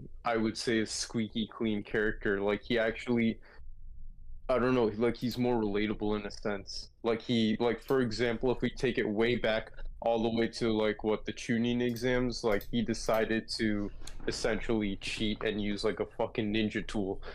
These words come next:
to, to win, right? And Naruto would have never done something like that if the, if those, if that same tech was there back in his day. He would have just, like, I don't know, fucking broken it and said, "No, I'm not gonna do this," right?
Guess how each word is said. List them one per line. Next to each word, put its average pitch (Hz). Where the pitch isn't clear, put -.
to, 104
to 117
win, 101
right? 104
And 107
Naruto 123
would 117
have 104
never 110
done 104
something 110
like 107
that 104
if -
the, 117
if 135
those, 117
if -
that 123
same 117
tech -
was 117
there 117
back 110
in 107
his 110
day. 113
He 123
would 123
have 120
just, 113
like, 110
I 123
don't 120
know, 117
fucking 113
broken 120
it 98
and 120
said, 123
"No, 175
I'm 185
not 160
gonna 135
do 131
this," -
right? 110